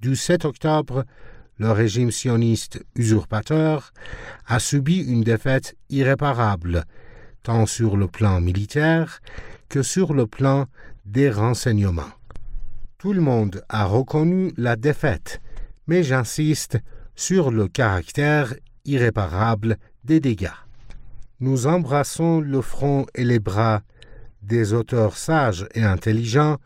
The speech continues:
de cette opération, ainsi que ceux de jeunes Palestiniens. Mais ceux qui disent que cette dernière épopée est l'œuvre des non-palestiniens commettent une erreur de calcul,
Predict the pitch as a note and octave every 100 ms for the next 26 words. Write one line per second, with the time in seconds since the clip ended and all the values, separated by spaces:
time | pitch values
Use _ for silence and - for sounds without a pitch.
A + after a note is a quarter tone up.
0 | - - - - A#2 - A#2 - - A#2+
1 | A#2+ E2+ E2 - C#3 D#3 E3 E3 - -
2 | - - - - - - - B2+ C3 -
3 | F3 D#3 C3+ - F3 F3 A#2+ A2 A#2+ G#2+
4 | C3 B2+ A#2 B2 A#2+ - A2 G2+ F2 D2+
5 | - - - - - - - - - A#2+
6 | A#2+ - C#3+ G#2+ - G#2 A2+ E3 F3+ D3
7 | - - - - D3 - A#2+ - - F#2+
8 | C3 C3 G2+ A2+ G2+ F#2 D2+ - D3+ D#3+
9 | D#3 C#3+ E3 E3 D#3+ - - - - B2
10 | B2 B2+ C3+ A#2 A#2 A2+ - - - -
11 | A2+ A2 A2 E3 F3+ D3+ C#3+ - - B2
12 | B2+ C#3 C#3 - - - - A2 G2 A2+
13 | G#2+ - A#2 G#2+ F2 F#2 G#2+ F#2+ A2 G#2+
14 | C3 - F3 F#3 F3